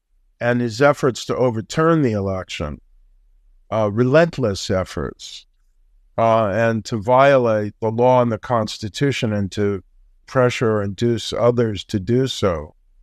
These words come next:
You know, they narrowly failed, but it was a close call. And if he were to be reelected, he would return to power with everyone knowing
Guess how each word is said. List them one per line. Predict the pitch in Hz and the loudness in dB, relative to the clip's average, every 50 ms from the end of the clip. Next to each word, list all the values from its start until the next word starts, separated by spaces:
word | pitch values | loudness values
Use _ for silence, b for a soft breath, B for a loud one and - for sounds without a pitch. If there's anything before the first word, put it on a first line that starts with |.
| _ _ _ _ _ _ _ _ _ _ _ _ _ _ _ _ _ - | _ _ _ _ _ _ _ _ _ _ _ _ _ _ _ _ _ -6
You | 131 143 | -2 -2
know, | 156 151 147 | 0 0 2
they | 143 147 139 | 2 2 2
narrowly | 135 139 151 170 190 202 190 160 139 127 | 4 4 4 6 6 6 4 2 2 0
failed, | 113 - - 165 180 165 143 123 107 101 101 98 - - - - | -2 -2 2 4 6 6 6 4 2 -2 -4 -8 -10 -14 -14 -4
but | 120 120 120 117 | -2 0 0 0
it | 127 131 | 0 0
was | 127 120 - | 0 -2 -2
a | 120 | -4
close | - - - 147 143 139 127 - | -6 -2 0 2 2 2 0 -2
call. | - - 139 143 131 117 98 82 76 73 _ _ _ _ _ _ _ - | -4 0 4 4 4 4 2 0 -4 -10 _ _ _ _ _ _ _ -4
And | 117 117 117 117 | -2 -2 0 0
if | 120 120 - - | -2 -4 -4 -2
he | - 165 | -2 0
were | 165 160 143 | 0 0 -2
to | 127 | -2
be | 110 107 123 123 | -2 0 0 0
reelected, | 110 113 123 127 123 120 117 120 123 127 - - - 113 104 101 95 - _ _ _ _ _ _ _ _ _ _ _ _ _ _ _ _ | 2 2 2 4 4 4 2 2 2 0 0 -2 -2 -2 -2 -2 -6 -8 _ _ _ _ _ _ _ _ _ _ _ _ _ _ _ _
he | _ - 139 | _ -4 -2
would | 131 127 127 113 107 | 0 2 0 0 0
return | 120 123 107 - - 165 160 170 170 156 | -2 -4 -4 -2 -2 0 2 2 0 -2
to | - 135 | -4 -10
power | - - - 131 127 123 120 120 120 117 117 110 | -12 -6 -2 2 4 4 4 4 2 0 -2 -2
with | 110 110 107 - 151 | -4 -6 -4 0 0
everyone | 143 131 127 135 127 117 113 110 110 110 | 0 0 0 -2 -2 -2 -2 -4 -4 -2
knowing | 117 127 139 147 143 131 113 101 95 95 | 0 2 2 4 4 2 0 -2 -6 -10